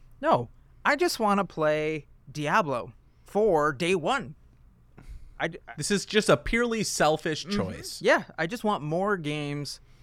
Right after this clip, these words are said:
Speaker 1: that could potentially, uh, be, you know, hits for the Xbox, because if,
Speaker 2: Mm-hmm.
Speaker 1: if we're just looking at all things being equal, PlayStation has had, what,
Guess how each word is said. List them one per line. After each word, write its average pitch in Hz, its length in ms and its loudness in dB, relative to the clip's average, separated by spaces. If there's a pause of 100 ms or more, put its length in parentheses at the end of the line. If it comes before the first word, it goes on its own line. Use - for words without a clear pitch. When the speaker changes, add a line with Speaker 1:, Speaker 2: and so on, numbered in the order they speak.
(160)
Speaker 1:
that 143 380 0 (220)
could 151 160 0
potentially, 160 1080 -2
uh, 131 420 0
be, 123 280 -2
you 120 140 -2
know, 117 220 -2 (560)
hits - 460 2
for - 180 -4
the 131 140 0
Xbox, 131 500 -2
because 143 360 0 (760)
if, 123 80 -4 (160)
Speaker 2:
Mm-hmm. 110 100 -2
Speaker 1:
if 147 140 -4
we're 165 120 2
just 180 240 -2 (220)
looking 165 320 0
at 151 100 6
all 151 160 6
things 156 240 -2
being 131 160 -6
equal, 147 280 -4
PlayStation 139 640 -4
has 120 260 -8
had, 113 420 -4 (520)
what, 135 260 2